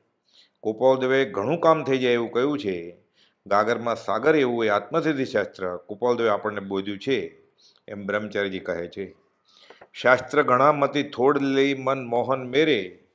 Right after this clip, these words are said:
શિષ્ટ કહે તે પ્રમાણ મન મોહન મેરે. આત્મસિદ્ધિમાંથી મારે આત્મા પ્રગટ કરવાનો છે એવો લક્ષ્ય રાખે તો ઘણું કામ થાય એવું છે, એમ બ્રહ્મચારીજી બોધે છે. કહે છે, શિષ્ટ પુરુષ કહે તે માન્ય કરવું.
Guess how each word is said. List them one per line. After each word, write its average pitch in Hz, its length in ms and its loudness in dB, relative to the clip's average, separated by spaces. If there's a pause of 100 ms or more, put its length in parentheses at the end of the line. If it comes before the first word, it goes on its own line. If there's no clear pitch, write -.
(340)
શિષ્ટ 151 460 -2
કહે 135 280 2
તે 127 160 -2
પ્રમાણ 117 500 -2
મન 110 260 -4
મોહન 104 300 -6
મેરે. 98 440 -8 (1300)
આત્મસિદ્ધિમાંથી 143 1200 -2 (320)
મારે 123 220 6
આત્મા 127 380 6
પ્રગટ 156 300 4
કરવાનો 127 400 2
છે 123 120 -6
એવો 123 340 2
લક્ષ્ય 127 420 0
રાખે 117 580 2 (500)
તો 107 80 -6
ઘણું 120 320 -2
કામ 139 260 2
થાય 113 160 2
એવું 104 240 -2
છે, 101 460 -4 (340)
એમ 110 180 -8
બ્રહ્મચારીજી 107 540 -2
બોધે 101 340 0
છે. 85 240 -10 (520)
કહે 104 200 2
છે, 127 360 -2
શિષ્ટ - 460 -2
પુરુષ 135 340 -2
કહે 127 260 2
તે 127 160 -4
માન્ય 107 340 -4
કરવું. 117 320 -8